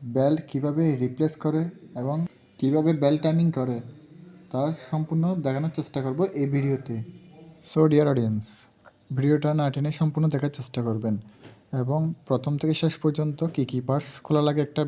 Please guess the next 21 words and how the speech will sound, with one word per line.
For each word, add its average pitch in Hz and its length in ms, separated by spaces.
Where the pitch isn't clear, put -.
বেল্ট 135 200
রিপ্লেস 135 340
করতে 151 220
তা 135 100
সহজে 160 340
বুঝতে 127 280
পারবেন। 110 280
সর্বপ্রথম 151 500
আমাদের 143 300
বেল্ট 135 240
চেঞ্জ 156 160
করতে 156 260
হলে 165 180
মোটর 135 320
খুলতে 151 320
হবে, 120 200
মোটরের 147 460
পার্টসগুলা, 131 440
যাতে 131 240
বেল্টটা 127 260
সহজে 165 320